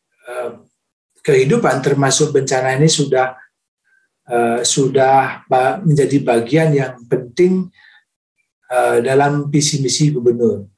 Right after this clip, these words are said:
Itu yang sudah. Kami kan, gubernur kami sudah punya,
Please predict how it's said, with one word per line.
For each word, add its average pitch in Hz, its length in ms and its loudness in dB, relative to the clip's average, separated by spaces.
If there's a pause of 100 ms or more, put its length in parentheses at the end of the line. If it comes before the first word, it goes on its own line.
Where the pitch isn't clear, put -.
(260)
Itu 123 240 -12
yang 113 200 -4
sudah. 104 400 -10 (480)
Kami 127 280 0
kan, 175 360 2 (240)
gubernur 139 400 2
kami 143 320 2
sudah 127 440 0
punya, 123 420 -2